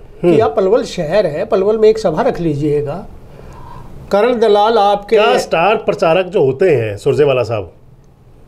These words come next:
Speaker 2: मैं मेरी बात पूरी करूं कि भाई करण दलाल आपके रिश्तेदार हैं, जरा उनको आप, अ,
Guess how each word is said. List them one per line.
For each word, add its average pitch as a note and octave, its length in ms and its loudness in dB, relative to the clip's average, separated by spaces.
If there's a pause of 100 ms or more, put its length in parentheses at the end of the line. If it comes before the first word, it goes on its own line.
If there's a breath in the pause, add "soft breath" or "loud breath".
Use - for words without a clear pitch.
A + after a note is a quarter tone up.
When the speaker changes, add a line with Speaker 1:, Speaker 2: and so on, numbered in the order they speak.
(280)
Speaker 2:
मैं C4+ 140 2
मेरी B3+ 180 0
बात A3+ 240 -2
पूरी B3+ 200 -6
करूं G#3+ 240 -4 (640 soft breath)
कि B3 80 0
भाई C4 320 -2
करण A#3 320 2
दलाल A3 340 4
आपके A3 240 0
रिश्तेदार G#3 480 0
हैं, D3+ 340 -10
जरा G3+ 320 2
उनको G3 560 2
आप, F3+ 240 2
अ, - 40 -20